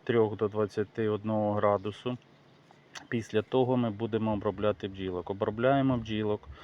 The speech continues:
е, компанії, від компанії Бівел. Так як я вже працюю з ними п'ять років і мені подобаються їхні препарати.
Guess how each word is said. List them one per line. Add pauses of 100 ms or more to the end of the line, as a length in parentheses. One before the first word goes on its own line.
(520)
е,
компанії,
від
компанії
Бівел. (1080)
Так
як
я
вже
працюю
з
ними
п'ять
років
і
мені
подобаються
їхні
препарати.